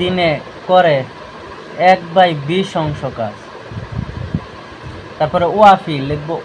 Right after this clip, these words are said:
ওয়াফি তিরিশ দিনে করে একটি কাজ, ওয়াফি এক দিনে করে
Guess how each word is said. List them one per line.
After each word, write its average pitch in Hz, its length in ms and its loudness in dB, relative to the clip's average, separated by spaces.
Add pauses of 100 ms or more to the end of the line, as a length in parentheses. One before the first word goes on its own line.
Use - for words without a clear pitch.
ওয়াফি 175 520 4 (2750)
তিরিশ 240 400 2 (140)
দিনে 208 260 4 (140)
করে 147 260 4 (3000)
একটি 185 280 -2 (120)
কাজ, 120 200 0 (2500)
ওয়াফি 170 420 4 (480)
এক 226 120 8 (200)
দিনে 190 240 2 (100)
করে 190 240 6